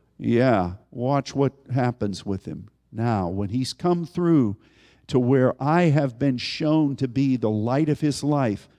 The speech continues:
I am rewarding him according to that double. Joseph, look where he is now.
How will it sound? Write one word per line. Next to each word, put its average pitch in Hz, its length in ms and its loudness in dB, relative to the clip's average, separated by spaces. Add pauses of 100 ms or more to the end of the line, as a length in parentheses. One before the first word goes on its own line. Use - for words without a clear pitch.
(280)
I 143 180 2
am 123 180 4
rewarding 117 600 2
him 101 180 -2
according 101 720 -4 (420)
to 110 120 -4
that 113 420 -8
double. 92 500 -6 (1120)
Joseph, 143 800 2 (640)
look 151 280 0
where 180 180 6
he 170 160 4
is 160 220 2
now. 113 460 0